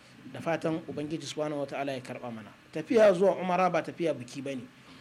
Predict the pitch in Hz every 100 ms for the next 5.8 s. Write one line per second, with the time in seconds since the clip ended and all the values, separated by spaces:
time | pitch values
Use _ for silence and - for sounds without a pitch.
0 | - - - 131 127 156 165 135 - 165
1 | 170 165 170 160 156 165 160 143 165 151
2 | 170 160 156 170 160 151 131 143 139 151
3 | 175 147 135 143 151 127 123 123 123 117
4 | 117 95 - - - - 175 175 165 185
5 | 160 - 139 - 127 120 107